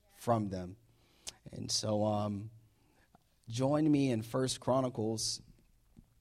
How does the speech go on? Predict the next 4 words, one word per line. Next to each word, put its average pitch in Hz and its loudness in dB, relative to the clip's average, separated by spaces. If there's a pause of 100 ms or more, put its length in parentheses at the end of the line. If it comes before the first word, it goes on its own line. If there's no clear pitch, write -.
(320)
um, 85 -14 (200)
chapter 120 -2
four, 135 0 (720)
verse 113 0